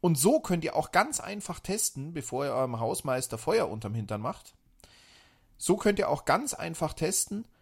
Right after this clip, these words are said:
habt ihr ein Problem mit euren Thermostaten oder habt ihr einfach ein Problem mit eurer Heizanlage. Wenn ihr die Thermostate einfach mal einen kompletten Tag auf fünf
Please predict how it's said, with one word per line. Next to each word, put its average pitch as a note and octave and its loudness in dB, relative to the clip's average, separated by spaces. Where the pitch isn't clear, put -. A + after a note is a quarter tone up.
habt - -2
ihr E3 4
ein D3 0
Problem D3 0
mit - -2
euren C3+ 4
Thermostaten A#2 0
oder F#3 4
habt - -2
ihr - -2
einfach D3+ -4
ein D#3+ -2
Problem D#3+ -2
mit C#3 -4
eurer D3 4
Heizanlage. A2 -4
Wenn F3+ 4
ihr C4 -2
die D#3 -2
Thermostate D3 0
einfach G#3 2
mal F#3 2
einen D#3 2
kompletten F3 2
Tag F3 2
auf F3+ 0
fünf F#3 2